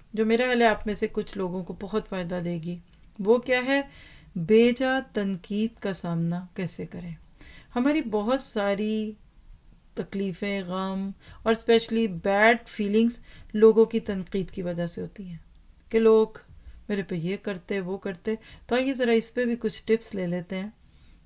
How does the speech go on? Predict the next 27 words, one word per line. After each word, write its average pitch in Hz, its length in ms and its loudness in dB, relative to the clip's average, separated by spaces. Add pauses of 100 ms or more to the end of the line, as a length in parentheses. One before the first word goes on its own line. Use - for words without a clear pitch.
कि 214 120 2
लोगों 196 640 0
की 208 180 -8
तनकीद 190 800 -6 (580)
आपकी 220 480 0
मेरी 196 200 -2
खुशियों 202 640 -6
और 208 220 -6
गमों 185 360 -6
पर 180 300 -8 (120)
कैसे 226 300 0
असरअंदाज 175 640 -6
होती 190 300 -8
है। 233 140 -8 (680)
कुछ 330 320 0
बेवकूफ़ 202 600 2
तो 175 280 -6 (120)
अल्लाह 247 240 4
सुब्हाना 208 420 -2
ताला 180 280 -2
को 202 140 -2
भी 208 120 -2
बुरा 208 220 0
भला 202 240 -2
कह 202 220 -4
देते 196 340 -6
हैं, 196 160 -10